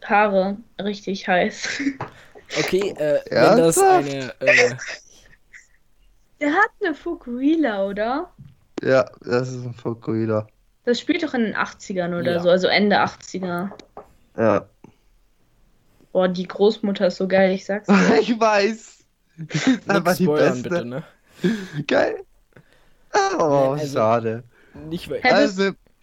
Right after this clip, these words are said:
Speaker 3: wir müssen langsam mal
Speaker 1: wer
Speaker 3: wieder aufs
Speaker 1: damit,
Speaker 3: Thema
Speaker 1: ich bin,
Speaker 3: zurückkommen.
Speaker 1: ich glaub, ich bin grad Staffel
Speaker 2: Wie viele
Speaker 1: zwei.
Speaker 2: Staffeln gibt's? Drei?
Speaker 1: Und bin so, bin am Ende von Staffel zwei.
Speaker 2: Und wie viele Staffeln
Speaker 3: Hm.
Speaker 2: gibt's?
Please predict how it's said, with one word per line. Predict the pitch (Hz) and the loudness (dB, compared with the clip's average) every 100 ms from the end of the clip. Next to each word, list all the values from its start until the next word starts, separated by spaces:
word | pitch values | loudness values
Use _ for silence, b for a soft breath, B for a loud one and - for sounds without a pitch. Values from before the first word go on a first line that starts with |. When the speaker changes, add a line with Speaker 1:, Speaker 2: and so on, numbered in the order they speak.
| B B B | B B B
Speaker 3:
wir | 151 | -2
müssen | 175 185 156 | 0 0 -2
langsam | 175 180 | 0 2
mal | 160 | 0
Speaker 1:
wer | |
Speaker 3:
wieder | 160 139 | 0 -4
aufs | - | -4
Speaker 1:
damit, | - | -10
Speaker 3:
Thema | 160 | -8
Speaker 1:
ich | |
bin, | - 113 | -8 -8
Speaker 3:
zurückkommen. | 277 | -6
Speaker 1:
ich | - - | -8 -6
glaub, | 233 233 | -6 -6
ich | - | -10
bin | 262 247 | -8 -6
grad | 214 208 - _ | -8 -10 -20 _
Staffel | - - 202 202 - - | -20 -10 -10 -8 -10 -10
Speaker 2:
Wie | - - - | -12 -14 -8
viele | 190 | -4
Speaker 1:
zwei. | 190 | 0
Speaker 2:
Staffeln | 190 196 113 | 0 0 -4
gibt's? | 117 180 - | -6 -8 -10
Drei? | - 123 156 - _ - - - - - | -4 -2 -2 -4 _ -20 -20 -20 -16 -8
Speaker 1:
Und | 214 | -4
bin | 226 | -2
so, | 226 220 _ _ _ _ | -4 -6 _ _ _ _
bin | 254 247 | 4 4
am | 226 - | 2 -2
Ende | 214 220 | -4 -4
von | 220 202 | -2 -4
Staffel | 202 - 202 - 190 | -4 -4 -4 -4 -8
zwei. | - - - - - - - | -10 -8 -6 -6 -8 -10 -10
Speaker 2:
Und | 160 175 | -6 -4
wie | |
viele | 165 147 | -4 -6
Staffeln | 147 160 185 | -4 -4 -4
Speaker 3:
Hm. | 202 | -4
Speaker 2:
gibt's? | 110 - | -6 -6